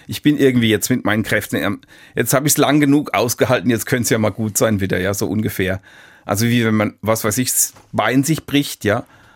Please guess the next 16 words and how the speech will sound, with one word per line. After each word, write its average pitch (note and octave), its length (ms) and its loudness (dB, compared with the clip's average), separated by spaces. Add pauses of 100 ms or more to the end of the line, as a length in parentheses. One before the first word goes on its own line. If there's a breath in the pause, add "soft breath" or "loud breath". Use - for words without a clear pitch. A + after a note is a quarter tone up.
(160 soft breath)
es G2+ 140 -4
wird A#2+ 140 2
dann G2 120 0
halt G2+ 180 0
eingegipst C3 720 0
und A2+ 100 -2
dann A2+ 180 2
hat - 140 -2
man B2 100 2
vielleicht A#2 320 0
mal B2+ 60 2
eine A2+ 220 0
Zeit A2+ 260 0
lang G2+ 160 0
Stress, - 420 -2
ja, G2 240 0